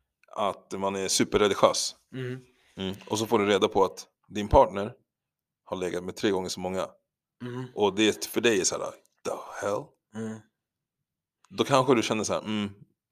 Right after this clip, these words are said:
Speaker 1: vi klickar jättebra så här, men Jesus said we ain't supposed to do that."
Speaker 2: <laughs> Ja.
Speaker 1: Sex before marriage, även om du faktiskt också har gjort det och det är hypocrite.
Speaker 2: Mm.
Speaker 1: Men, eh, man kanske ser på det, eh,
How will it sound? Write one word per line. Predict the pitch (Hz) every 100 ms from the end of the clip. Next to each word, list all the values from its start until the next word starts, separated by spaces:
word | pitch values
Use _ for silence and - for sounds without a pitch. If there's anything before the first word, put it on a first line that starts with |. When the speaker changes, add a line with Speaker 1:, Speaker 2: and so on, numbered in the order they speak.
| _ _ _ -
Speaker 1:
vi | 107
klickar | - 117 113
jättebra | 107 104 101 110 95
så | 107
här, | 104 90 -
men | 87 95 98
Jesus | 104 127 151 113 -
said | 95 90 104 - - 117 -
we | 117
ain't | 123 113
supposed | 107 110 101 101
to |
do | 165
that." | 123 95 76
Speaker 2:
<laughs> | -
Ja. | 101 98 _ _ _ _ _ _ -
Speaker 1:
Sex | 107 -
before | 95 101
marriage, | 110 127 85 -
även | 92 92
om | 90
du | 92
faktiskt | - -
också | 95 -
har | 101
gjort | 98
det | 107
och | 101
det | 87
är |
hypocrite. | 85 - - - - -
Speaker 2:
Mm. | 117 107 101 101
Speaker 1:
Men, | 98 98
eh, | 95 - _ _ _ _ _ _ _ _ _ _ _ _ -
man | 120
kanske | 127 131 139
ser |
på | 123
det, |
eh, | 95